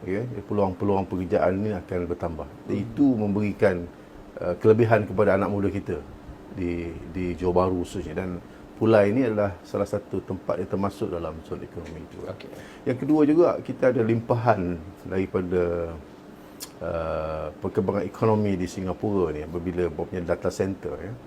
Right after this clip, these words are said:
Speaker 1: Data center ni dulu ada di Singapura. Tapi Singapura dah tutup peluang untuk data center tu kerana kos dia meningkat, ya. So, limpahan itu sekarang ni pergi ke Johor Bahru. Uh, dalam kawasan,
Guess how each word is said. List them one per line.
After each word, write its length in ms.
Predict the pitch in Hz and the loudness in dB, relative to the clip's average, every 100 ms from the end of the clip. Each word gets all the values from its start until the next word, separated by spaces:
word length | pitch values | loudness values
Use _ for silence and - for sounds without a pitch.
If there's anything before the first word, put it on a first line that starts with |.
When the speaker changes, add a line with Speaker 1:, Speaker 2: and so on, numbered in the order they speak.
| - - - - | -20 -20 -20 -14
Speaker 1:
Data 220 | 87 98 | -6 -4
center 480 | 90 104 101 117 107 | 0 0 2 6 6
ni 380 | 110 143 131 110 | 6 2 -2 -4
dulu 320 | - 95 117 | -4 0 4
ada 140 | 107 101 | 4 2
di 80 | 90 | -2
Singapura. 460 | 87 101 135 107 85 - - - | -4 -6 -4 -6 -8 -16 -20 -8
Tapi 140 | 107 | -8
Singapura 480 | 101 104 - 117 107 | -2 -4 4 8 8
dah 40 | 101 | 6
tutup 340 | 120 127 98 - - | 6 8 8 2 -2
peluang 480 | 104 90 78 78 87 | 4 4 2 -4 -8
untuk 320 | 90 80 - - | -6 -6 -6 -10
data 160 | 85 82 | -8 -6
center 400 | 85 90 90 85 | -4 -4 -4 -8
tu 160 | 85 131 - - - - | -6 -6 -8 -20 -20 -4
kerana 160 | 87 90 | -4 -4
kos 320 | - 90 - | -2 -2 0
dia 320 | 90 85 82 - | 0 2 2 -2
meningkat, 460 | 85 110 113 - - 87 | -4 -4 0 -2 -2 -10
ya. 160 | 139 151 - - - | -10 -10 -16 -20 -20
So, 320 | - 104 104 107 - - | -2 2 2 0 -10 -2
limpahan 480 | 113 117 - 135 135 | 4 8 8 8 6
itu 160 | 131 | 4
sekarang 300 | 139 - 151 | -2 2 2
ni 40 | 156 | 2
pergi 240 | - 113 - | -2 -2 -4
ke 60 | |
Johor 240 | 92 87 80 | -2 -2 -4
Bahru. 100 | 76 - - - - - - - - | -8 -14 -20 -20 -20 -20 -20 -20 -16
Uh, 380 | 87 85 80 82 - - | -12 -10 -8 -10 -12 -8
dalam 220 | 90 87 | -4 -4
kawasan, 460 | 85 90 92 92 85 | -2 -2 0 0 0